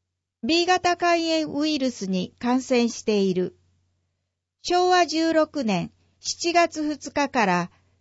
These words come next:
昭和六十三年一月二十七日生まれ。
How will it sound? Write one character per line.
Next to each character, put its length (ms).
昭 320
和 160
六 280
十 220
三 380
年 260
一 280
月 340
二 160
十 240
七 340
日 340
生 120
ま 180
れ。 200